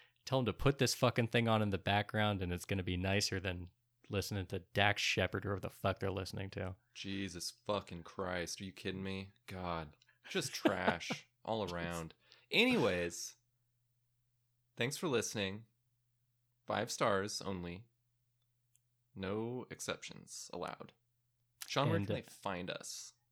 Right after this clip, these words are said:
Speaker 1: Yes, they can find us, um, as always, with access to the internet, your local library, on your cell phone. Uh, if you have an email, email us at today's lesson pod at gmail dot com.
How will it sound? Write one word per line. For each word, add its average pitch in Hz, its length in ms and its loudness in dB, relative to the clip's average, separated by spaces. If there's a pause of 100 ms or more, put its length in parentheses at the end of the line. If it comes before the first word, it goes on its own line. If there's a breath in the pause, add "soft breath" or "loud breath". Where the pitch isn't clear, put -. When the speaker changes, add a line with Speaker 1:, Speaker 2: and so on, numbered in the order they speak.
Speaker 1:
Yes, 104 520 2
they 110 120 2
can 117 180 2
find 120 420 4
us, 92 340 0
um, 92 340 2
as 101 200 4
always, 107 420 6
with 101 220 4
access 101 380 2
to - 100 -8
the - 100 -8
internet, 120 540 4 (100)
your 104 100 -2
local 98 260 -2
library, 101 480 4
on 95 120 0
your 95 100 -8
cell 104 220 0
phone. 98 360 -2 (580 loud breath)
Uh, 90 600 4 (440)
if - 120 -4
you 101 40 2
have 92 80 2
an 98 140 -4
email, 98 460 2 (320)
email 104 240 8
us - 160 2
at 98 80 -6
today's 98 300 2
lesson 98 300 0
pod 104 400 2
at 98 180 -2
gmail 95 320 -2
dot 92 180 -2
com. 143 240 2